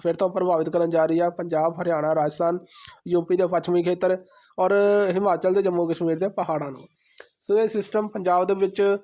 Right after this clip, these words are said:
ਤਗੜੇ ਮੀਂਹਾਂ ਦੇ ਸਪੈਲ ਲਵਾ ਸਕਦਾ ਜੀ, ਜਿਹਦੇ ਸਦਕਾ ਪੰਜਾਬ ਦੇ ਵਿੱਚ ਮੌਸਮ ਵਿਭਾਗ ਨੇ ਅਲਰਟ ਜਿਹੜੇ ਆ ਜਾਰੀ ਕੀਤੇ ਨੇ ਤੇ ਉਹ ਵੀ ਅਪਡੇਟ ਤੁਹਾਡੇ ਨਾਲ ਅਸੀਂ ਸਾਂਝੀ ਕਰਾਂਗੇ। ਭਾਰੀ ਮੀਂਹ ਦਰਜ ਹੋ ਸਕਦੇ ਨੇ, ਤਾਬੜਤੋੜ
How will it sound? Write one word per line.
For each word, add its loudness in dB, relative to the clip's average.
ਤਗੜੇ 2
ਮੀਂਹਾਂ 2
ਦੇ 2
ਸਪੈਲ 0
ਲਵਾ 4
ਸਕਦਾ 0
ਜੀ, -4
ਜਿਹਦੇ 2
ਸਦਕਾ 2
ਪੰਜਾਬ 0
ਦੇ 0
ਵਿੱਚ 0
ਮੌਸਮ 0
ਵਿਭਾਗ 0
ਨੇ 2
ਅਲਰਟ 2
ਜਿਹੜੇ 2
ਆ 2
ਜਾਰੀ -2
ਕੀਤੇ -2
ਨੇ -2
ਤੇ -2
ਉਹ -2
ਵੀ 2
ਅਪਡੇਟ 0
ਤੁਹਾਡੇ 0
ਨਾਲ 2
ਅਸੀਂ -2
ਸਾਂਝੀ 0
ਕਰਾਂਗੇ। 2
ਭਾਰੀ 2
ਮੀਂਹ 2
ਦਰਜ 2
ਹੋ 4
ਸਕਦੇ 0
ਨੇ, 2
ਤਾਬੜਤੋੜ 0